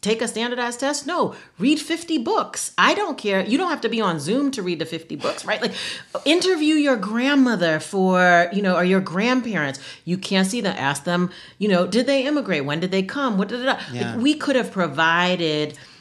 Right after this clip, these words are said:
Speaker 1: interesting, engaging, still academic activities for our kids that actually reflected the realities of our current situation, right? If we had been a little bit more inventive, but we were so busy trying to either get back to what we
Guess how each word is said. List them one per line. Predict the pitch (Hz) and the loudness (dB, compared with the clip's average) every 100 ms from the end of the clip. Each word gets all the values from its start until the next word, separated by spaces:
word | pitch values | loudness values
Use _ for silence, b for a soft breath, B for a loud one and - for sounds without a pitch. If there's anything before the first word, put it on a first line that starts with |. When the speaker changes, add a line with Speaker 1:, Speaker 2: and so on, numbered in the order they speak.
| B B - | B B 0
Speaker 1:
interesting, | 277 294 269 - 185 165 151 - 160 147 143 143 | 4 4 2 -2 0 0 -2 -6 -4 -4 -4 -2
engaging, | 170 165 127 180 208 226 226 214 135 151 143 143 139 135 139 B | 0 0 -2 2 4 6 4 2 -2 -4 -4 -4 -4 -8 -12 B
still | - - 359 466 - | -8 -2 0 2 2
academic | 302 294 269 190 208 240 277 220 190 - - - | -2 0 0 0 -2 0 2 0 -2 -8 -14 -6
activities | 190 190 - 262 262 262 175 - | -4 -4 -4 -2 -2 -2 -2 -2
for | 170 135 | -4 -2
our | 139 | -4
kids | - - 370 262 147 143 147 - B B B | -8 -8 -4 0 0 -2 -6 -12 B B B
that | 208 | 2
actually | 233 294 - 349 262 220 202 | 2 2 -2 -2 0 0 0
reflected | 175 190 190 202 220 214 175 | 2 2 2 -2 0 -2 0
the | 170 | 0
realities | 160 160 175 196 165 151 147 147 | 2 4 4 4 0 -4 -6 -6
of | 135 | -2
our | 160 156 | -2 0
current | 185 165 151 - | -2 -2 -2 -4
situation, | 180 - 151 214 294 - 127 165 226 | -6 -4 0 2 0 -2 -4 -6 -8
right? | - 156 190 190 B B B B - | -2 2 2 0 B B B B -2
If | 294 311 | 0 2
we | 320 330 | 2 2
had | 269 | 4
been | 220 254 | 4 4
a | |
little | 240 247 233 | 4 4 4
bit | 247 | 2
more | 247 247 | 2 -2
inventive, | 240 233 269 185 147 | 0 0 0 -2 -2
but | 165 | -2
we | 175 | 0
were | 175 | 0
so | 170 226 247 | 0 0 0
busy | 240 226 202 | 0 -4 -4
trying | 196 175 165 | -4 -4 -4
to | 175 | -6
either | 156 135 | -4 -6
get | 127 185 202 | -4 -4 -2
back | 220 202 | -2 -4
to | 196 | -6
what | 170 175 156 | -4 -4 -4
we | 156 151 151 | -6 -6 -8